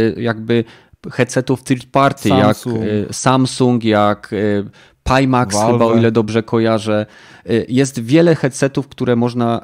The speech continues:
Speaker 1: y, właśnie na przykład z Chin sobie sprowadzić, które są kompatybilne. Y, i tu z PlayStation V R przynajmniej jakiś czas temu s-, miało łączną sprzedaż wszystkich headsetów większą niż połączona sprzedaż, y, headsetów,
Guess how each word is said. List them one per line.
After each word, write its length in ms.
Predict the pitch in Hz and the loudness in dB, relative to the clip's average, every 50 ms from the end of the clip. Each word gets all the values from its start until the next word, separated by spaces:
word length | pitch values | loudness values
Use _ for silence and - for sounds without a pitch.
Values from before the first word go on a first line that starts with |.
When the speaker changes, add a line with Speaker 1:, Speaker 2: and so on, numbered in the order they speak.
| 107 107 | -8 -10
Speaker 1:
y, 40 | |
właśnie 500 | 101 - 113 110 - - - 110 107 104 - - | -8 -6 -6 -6 -6 -6 -6 -6 -4 -6 -6 -8
na 120 | 110 107 | -10 -10
przykład 220 | 104 - 110 104 - | -8 -8 -8 -8 -10
z 40 | - | -8
Chin 220 | - - 127 120 | -4 -2 -2 -2
sobie 240 | - - 107 101 101 | 0 -2 -2 -2 -2
sprowadzić, 440 | - - - 101 98 90 90 87 - | -4 -2 -2 -2 0 -2 -4 -6 -8
które 160 | - 107 98 | -4 -4 -4
są 160 | - 113 104 | -2 -2 -2
kompatybilne. 800 | - 120 113 - 120 - - 123 107 117 131 120 104 95 87 85 - - - - - - - - - 107 | -2 -2 -2 0 -2 -2 0 -2 -2 0 2 2 4 2 2 -2 -6 -12 -20 -20 -20 -20 -20 -14 -8 -6
Y, 120 | 101 - - - | -6 -6 -4 -4
i 200 | 127 123 131 - - _ _ _ _ _ _ _ _ _ _ _ | -4 -4 -4 -4 -8 _ _ _ _ _ _ _ _ _ _ _
tu 320 | - - 190 214 233 240 233 - | 0 2 4 4 4 2 -2 -8
z 220 | - - - - - | -18 -18 -18 -18 -10
PlayStation 540 | - 135 139 143 - - 175 175 - 147 120 | -2 0 0 0 2 0 0 0 0 0 0
V 100 | 139 143 | 2 2
R 120 | 147 151 | 0 0
przynajmniej 440 | - - 135 131 131 127 123 120 - 120 | -2 -2 0 0 2 2 0 -2 -2 -2
jakiś 340 | 113 139 165 - 175 156 - | 0 -2 0 0 -2 -6 -4
czas 260 | - - 131 - - | -2 -4 -4 -4 -2
temu 400 | - 123 117 113 113 127 185 240 - _ _ | 0 0 0 2 2 0 0 -2 -6 _ _
s-, 120 | - - - | -16 -8 -4
miało 320 | 139 123 127 131 135 131 | -2 0 0 2 2 2
łączną 520 | 123 120 135 170 208 214 - - 175 156 | 2 2 2 2 0 0 0 0 0 0
sprzedaż 580 | 139 - - - - - 147 147 143 123 - - | 0 -2 -8 -10 -4 -4 -2 0 0 -2 -2 -4
wszystkich 500 | - - 147 156 151 - - 156 135 - | -6 -2 -2 -2 -2 -4 -6 -8 -6 -4
headsetów 760 | - 113 104 - - - - 113 104 - 147 180 202 - - | -2 -4 -4 -2 -2 0 2 2 2 2 0 -2 -2 -4 -12
większą 760 | 127 113 113 113 107 - 156 185 208 202 - - 220 214 190 | -12 -12 -10 -10 -4 0 2 2 2 2 0 2 2 2 2
niż 180 | 156 139 165 - | 2 0 0 0
połączona 560 | - - 151 139 135 135 131 - 170 160 156 | 2 2 4 4 4 2 0 0 -2 -2 -2
sprzedaż, 600 | - - - - - 139 131 135 131 131 - - - | -4 -6 -8 -4 -4 -2 0 0 0 -2 -2 -6 -10
y, 200 | - 120 113 113 | -6 -6 -6 -4
headsetów, 540 | - - 117 110 - - 117 117 120 113 | -4 -4 -6 -6 -4 -6 -6 -4 -6 -10